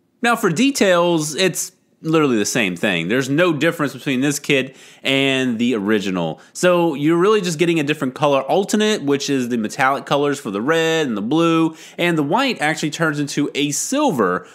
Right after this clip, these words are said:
which I do like, and it's very nice and shiny. So make sure when handling this kit, you have gloves on, because my first one, I didn't wear gloves, and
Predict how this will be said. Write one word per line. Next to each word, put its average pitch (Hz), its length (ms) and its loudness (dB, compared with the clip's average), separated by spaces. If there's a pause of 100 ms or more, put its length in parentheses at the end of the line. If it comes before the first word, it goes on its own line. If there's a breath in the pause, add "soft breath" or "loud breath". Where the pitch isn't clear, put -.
(120 loud breath)
which 233 340 -2
I 240 80 2
do 277 160 2
like, 143 320 0
and 156 100 0
it's - 300 -4
very 143 460 0
nice 135 420 -2
and 117 140 -2
shiny. 139 400 0
So 123 340 0 (300 loud breath)
make 262 280 0
sure 254 240 2
when 196 200 0
handling 170 580 0
this 156 220 0
kit, 143 400 0
you 185 100 -2
have 196 300 -2
gloves 135 360 0
on, 82 360 -4 (240 loud breath)
because 180 280 0
my 202 200 0
first 269 400 -4
one, 160 420 0 (460 loud breath)
I 208 200 0
didn't 165 500 -2
wear 135 160 2
gloves, 123 580 0
and 147 400 0